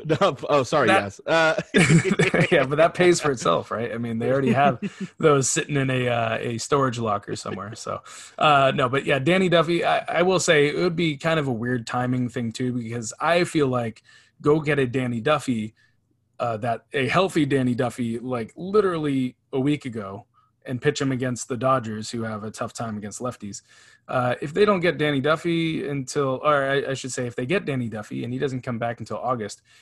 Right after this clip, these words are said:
Speaker 2: you're talking about, um, you know, like, one more series, I think, against the Dodgers, or, or two more, I guess. I mean, it's,
Speaker 1: Yeah, and
Speaker 2: it's
Speaker 1: I think
Speaker 2: whatever.
Speaker 1: they're both at Oracle, so.
Speaker 2: Yeah, yeah. It, it would've, it
Speaker 1: Um,
Speaker 2: would've been nice to have already made these trades before they come to town next week, but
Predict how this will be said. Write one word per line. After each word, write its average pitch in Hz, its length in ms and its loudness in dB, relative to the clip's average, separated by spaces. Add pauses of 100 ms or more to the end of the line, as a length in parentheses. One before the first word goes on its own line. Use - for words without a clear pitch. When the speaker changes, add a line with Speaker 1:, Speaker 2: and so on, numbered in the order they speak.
(140)
Speaker 2:
you're 139 100 -6
talking 135 340 0
about, 113 400 -4 (100)
um, 101 400 -8 (420)
you - 100 -12
know, 95 220 -10
like, 101 180 -12 (140)
one 117 280 -8
more 135 240 -4
series, 131 460 -6
I 131 60 -6
think, 139 220 -10
against 131 220 -10
the - 60 -12
Dodgers, 123 520 -12
or, 104 280 -16 (100)
or 101 160 -18 (140)
two 147 160 -4
more, 131 220 -2
I 131 40 -4
guess. 131 340 -8
I 113 100 -10
mean, 113 260 -8 (200)
it's, - 320 -12 (100)
Speaker 1:
Yeah, 110 200 -2
and 107 80 -2
Speaker 2:
it's - 100 2
Speaker 1:
I - 40 0
think 135 120 2
Speaker 2:
whatever. 104 120 -6
Speaker 1:
they're 107 100 -4
both 113 300 -2
at 110 100 -2
Oracle, 98 400 -4 (200)
so. 95 260 -8
Speaker 2:
Yeah, 139 200 2
yeah. 95 120 -8 (160)
It, 214 180 4 (140)
it 202 40 0
would've, 180 200 2
it 160 80 0
Speaker 1:
Um, 160 60 0
Speaker 2:
would've 170 140 0
been 135 120 0
nice 107 360 -8
to 107 240 -6
have 104 380 -8 (260)
already 117 260 -4
made 110 200 -6
these 110 140 -8
trades 104 400 -8
before 107 540 -10
they 110 160 -8
come 110 200 -10
to 104 60 -8
town 104 300 -10
next 104 240 -12
week, 104 200 -12
but - 180 -10